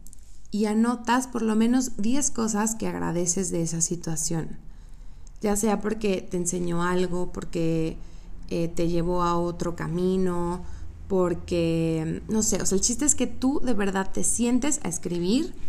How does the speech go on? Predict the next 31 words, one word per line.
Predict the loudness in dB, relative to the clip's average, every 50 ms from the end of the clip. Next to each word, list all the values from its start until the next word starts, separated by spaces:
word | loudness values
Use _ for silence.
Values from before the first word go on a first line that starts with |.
| 0 2 0
por | 2 2
lo | 4 6
menos | 8 8 8 8 6 6
diez | 6 6 8 6 6 4
cosas | 2 2 4 4 4 4 4
buenas | 4 4 6 6 6 4 4 2 0 -2 -2 -6 -8 -8 -8 -8 -8 -8 -8 -6 -2 0
que | 0 2 2
te | 2 2 0
ha | 0 2
dado | 2 2 2 2 2 2 2 2 2 -2 -4 -4 -4 -8 -10 -10 -12 -12 -6
ese | -4 -2 -2 0 0 0 0 0 0
obstáculo, | 0 0 0 0 0 -2 -2 -2 -2 0 2 2 2 0 -2
ese | -2 -4 -4 -4
problema, | -4 -4 -4 -2 -2 0 0 0 0 -2 -2 -4 -6
esa | -4 -4 -4 -4
situación | -4 -4 -4 -4 -4 -2 -2 -4
complicada, | -4 -4 -6 -6 -6 -8 -8 -4 -2 -2 0 0 -2 -2 -2 -2
ese | -2 -2 0 -2
dolor. | -2 0 0 -2 -2 -4 -6 -6 -4 -4 -4 -4 -4 -8 -8 -8 -8 -6 -6 -6 -8 -8 -10 -10 -10 -12 -12 -12 -16 -16 -16 -16 -16 -16 -14 -6 -2
Al | -2 0 0
principio | 2 2 2 4 4 2 0 2 2 0 0
que | 0 0 0 0 0 -2
yo | -2 -2 0
hacía | 0 0 0 0
los | -2 -2 -4
ejercicios, | -4 -6 -6 -4 -4 -4 -2 -2 0 0
me | 0
acuerdo | 0 0 -2 -2 -2 -2
que | -2 -2
me | -2 -2
tardaba, | -2 -4 -4 -4 -4 -2 -2 0 0 0 0 -2 -4 -8